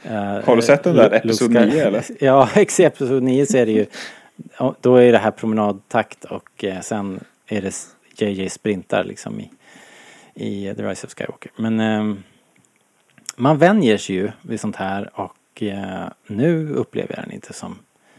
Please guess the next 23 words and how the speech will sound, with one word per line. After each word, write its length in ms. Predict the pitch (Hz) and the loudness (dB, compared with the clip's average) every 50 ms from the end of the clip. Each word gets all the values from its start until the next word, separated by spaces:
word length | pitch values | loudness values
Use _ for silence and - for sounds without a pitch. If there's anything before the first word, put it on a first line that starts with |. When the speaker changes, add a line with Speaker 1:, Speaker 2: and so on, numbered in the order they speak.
| _ _ | _ _
Speaker 1:
särskilt, 540 | _ - - - - - - - _ - - | _ -20 -20 -18 -18 -18 -20 -20 _ -14 -12
eh, 320 | 50 50 50 50 50 50 - - - - _ _ _ _ _ | -12 -10 -10 -10 -10 -10 -10 -12 -16 -20 _ _ _ _ _
särskilt 720 | - - - 55 - - - - - - 120 113 98 95 _ _ _ _ _ - | -16 -12 -10 -10 -10 -10 -14 -18 -18 -14 -12 -12 -12 -14 _ _ _ _ _ -18
snabb 600 | - - - - 113 101 92 90 90 95 98 95 | -16 -16 -14 -12 -10 -10 -10 -10 -12 -14 -16 -18
på 100 | - 110 | -20 -20
så 180 | - - - 95 | -20 -16 -16 -16
vis, 200 | 98 95 - 104 | -14 -14 -12 -10
eller 180 | 92 90 87 82 | -10 -10 -10 -12
att 120 | 82 _ | -12 _
det 160 | - 82 82 90 - _ _ _ _ _ _ _ _ | -14 -14 -14 -14 -18 _ _ _ _ _ _ _ _
går 200 | - 113 104 90 | -6 -6 -6 -6
för 240 | - - 131 127 113 | -4 -4 -2 -2 -2
fort. 400 | - - 110 - _ - - _ _ _ - - - - - _ | -4 -8 -16 -16 _ -20 -20 _ _ _ -20 -20 -20 -20 -14 _
Men 120 | - 123 123 | -2 0 2
den 140 | 127 123 120 | 2 4 6
rör 200 | 139 190 226 233 | 6 6 6 6
ju 80 | 190 | 4
på 220 | - - 117 107 98 | 2 0 -2 -2 -2
sig 300 | - 120 107 104 107 - - | 0 0 0 0 0 -4 -8
och, 220 | 110 110 110 - _ _ _ - - | -10 -10 -10 -12 _ _ _ -10 -8
ehm, 680 | 113 107 104 104 104 101 101 98 98 98 98 95 95 - _ _ _ _ _ _ _ _ _ - _ _ _ _ _ _ _ _ - | -8 -6 -6 -6 -6 -6 -8 -8 -10 -10 -12 -14 -16 -16 _ _ _ _ _ _ _ _ _ -20 _ _ _ _ _ _ _ _ -14
eh, 220 | - 104 101 95 98 | -12 -10 -8 -4 -4
Speaker 2:
"This 120 | - | -4